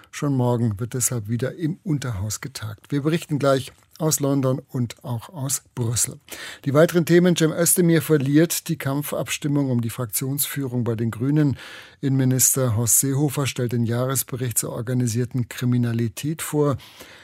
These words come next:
Dieselskandal und kein Ende, jetzt auch Anklage gegen die V-W-Führungsspitze. Was wird aus der deutschen Thomas Cook-Tochter Condor? Frank Wernicke ist neuer Chef bei der Dienstleistungsgewerkschaft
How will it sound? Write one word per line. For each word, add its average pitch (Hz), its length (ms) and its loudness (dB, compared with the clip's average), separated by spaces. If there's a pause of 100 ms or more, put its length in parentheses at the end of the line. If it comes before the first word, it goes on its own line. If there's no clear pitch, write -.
(200)
Dieselskandal 151 800 6
und 139 160 2
kein 147 200 2
Ende, 165 360 6
jetzt 143 380 4
auch 131 140 -2
Anklage 127 720 -4
gegen 120 280 -2
die 113 140 -4
V-W-Führungsspitze. 131 1600 -2 (520)
Was 127 160 -2
wird 143 120 -2
aus 135 120 4
der 135 140 2
deutschen 131 500 0
Thomas 135 420 -2 (100)
Cook-Tochter 127 680 -6
Condor? 160 600 4 (380)
Frank - 500 -4
Wernicke 139 520 -2
ist 120 220 -2
neuer 123 260 -2
Chef 131 320 -4
bei 123 140 -6
der 113 100 -4
Dienstleistungsgewerkschaft 120 1600 -4